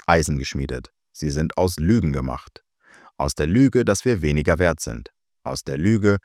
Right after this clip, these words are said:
dass unsere Haut ein Fluch ist statt ein Segen.“ Er schlug mit der Faust auf das Pult und die Menge zuckte zusammen. „Wisst ihr, was sie fürchten? Nicht unsere Gewalt.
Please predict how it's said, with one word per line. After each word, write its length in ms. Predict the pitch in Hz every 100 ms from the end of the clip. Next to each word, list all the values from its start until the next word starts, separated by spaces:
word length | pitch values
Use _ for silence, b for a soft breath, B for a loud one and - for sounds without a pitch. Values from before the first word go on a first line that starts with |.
| B B
dass 160 | 104 -
unsere 380 | 123 127 123
Haut 240 | 90 80 78
ein 160 | 98 107
Fluch 320 | - 143 -
ist 280 | 67 - -
statt 280 | - 67 64
ein 160 | 71
Segen.“ 340 | 71 92 69 65 _ _ _ _ _ _
Er 120 | -
schlug 400 | - - 87 -
mit 120 | 82
der 80 | 92
Faust 320 | - 73 69
auf 100 | 69
das 200 | - 78
Pult 320 | - 95 90 - b b b
und 180 | 117 123
die 80 | 110
Menge 300 | 73 71 71
zuckte 360 | - 80 -
zusammen. 440 | - 104 90 67 - _ _ _ _ b b b
„Wisst 280 | 101 101
ihr, 120 | 107 95
was 140 | 101
sie 100 | 110
fürchten? 500 | - 113 113 - 113 - _ -
Nicht 280 | 92 117 95
unsere 280 | 113 113
Gewalt. 480 | 113 107 117 71 -